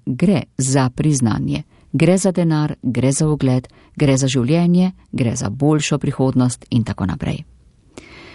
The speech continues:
Vedno gre za kaj, ne gre se za kaj. Prav redki so primeri, ko je se z glagolom iti na mestu. Na primer,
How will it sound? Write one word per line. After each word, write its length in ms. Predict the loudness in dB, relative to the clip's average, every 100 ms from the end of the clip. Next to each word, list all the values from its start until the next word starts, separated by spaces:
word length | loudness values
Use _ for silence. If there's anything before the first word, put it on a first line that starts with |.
| -20 _ _
Vedno 680 | -4 2 2 4 2 2 -2 _ -8
gre 360 | -2 0 0
za 220 | 0 -2 -4
kaj, 300 | -2 -2 -2 -6 _ _ _ 0
ne 240 | 2 2 -4 _ -6
gre 340 | -2 0 0
se 300 | 0 0 0
za 240 | 0 -4 -8
kaj. 340 | -8 -8 -8 -14 _ _ _ _ _ -20 -20 -20 -20 -2
Prav 220 | 2 4
redki 280 | 2 0 -4
so 160 | -2 0
primeri, 460 | 2 2 2 2
ko 160 | 0 0
je 240 | 2 0 -4 _
se 440 | -6 -2 0 0 -4 _ -8
z 140 | -4
glagolom 580 | 0 0 2 2 2 0 0
iti 320 | -2 2 2
na 140 | 2
mestu. 580 | 2 2 0 -4 -10 -12 -14 _ _ _
Na 120 | 0
primer, 360 | 0 -2 -8 -10